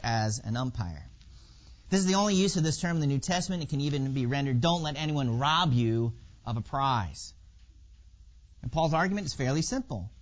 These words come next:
and straightforward. It goes something like this. Don't let anyone cheat you out of the prize that you already have in Christ, trying to convince you that there's a humbler way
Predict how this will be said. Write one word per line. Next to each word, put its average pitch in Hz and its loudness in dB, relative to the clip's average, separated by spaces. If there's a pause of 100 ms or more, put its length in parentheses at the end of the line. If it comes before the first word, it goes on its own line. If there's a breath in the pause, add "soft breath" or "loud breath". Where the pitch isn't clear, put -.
(300)
and 151 -10
straightforward. 175 -4 (340)
It 139 -2
goes 165 2
something 143 2
like 151 0
this. 240 -6 (420 soft breath)
Don't 233 2
let 233 0
anyone 208 4
cheat 269 0
you 147 0 (260 loud breath)
out 233 2
of 294 0
the 294 0
prize 208 0
that 190 0
you 175 0
already 233 2
have 151 2
in 123 -2
Christ, 226 -2 (240 loud breath)
trying 262 -2
to 226 -2
convince 208 0
you 156 4
that 170 0
there's 185 2 (200 loud breath)
a 160 2
humbler 214 0
way 95 -2